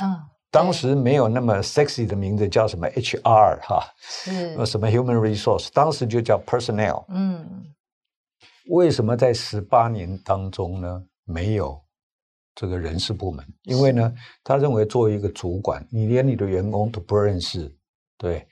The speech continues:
Speaker 2: 选育用留都是你负责，
Speaker 1: 嗯。
Speaker 2: 你为什么需要H R来帮忙？
Speaker 1: 嗯。
Speaker 2: 我当时叫 personnel，你为什么需要 personnel 来帮忙？但后来大到了，因为H P大到某个程度啊，他在，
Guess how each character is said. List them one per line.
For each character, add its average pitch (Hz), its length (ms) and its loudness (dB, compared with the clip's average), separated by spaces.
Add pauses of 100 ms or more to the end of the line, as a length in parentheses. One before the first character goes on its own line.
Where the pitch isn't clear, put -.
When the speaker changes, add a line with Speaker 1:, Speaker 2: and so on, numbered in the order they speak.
(380)
Speaker 2:
选 113 280 2
育 139 280 2
用 120 220 2
留 87 120 0
都 101 200 0
是 - 100 -8
你 78 160 -6
负 - 180 -8
责， 80 300 -12 (240)
Speaker 1:
嗯。 180 300 -8
Speaker 2:
你 101 80 -2
为 139 160 2
什 92 120 -4
么 95 80 -4
需 - 200 -6
要 101 180 4 (140)
H - 260 -2
R 85 140 2
来 76 80 -4
帮 76 200 -8
忙？ 76 160 -14 (300)
Speaker 1:
嗯。 180 300 -4
Speaker 2:
我 95 140 -6
当 117 220 2
时 113 120 -4
叫 95 160 -4
personnel， 98 720 -4
你 101 100 -8
为 113 100 2
什 110 80 0
么 101 80 -2
需 107 140 -2
要 101 120 0
personnel 104 520 -2
来 73 100 -6
帮 - 220 -8
忙？ 78 160 -14 (960)
但 170 200 4
后 190 160 4
来 139 200 6
大 139 320 4
到 135 200 6
了， 104 160 -2
因 110 120 -4
为 107 120 2
H 117 180 -6
P 120 100 -4
大 120 200 4
到 110 120 2
某 90 160 -6
个 98 80 -4
程 92 300 -8
度 95 340 -6
啊， 73 200 -10 (360)
他 107 140 2
在， 98 580 2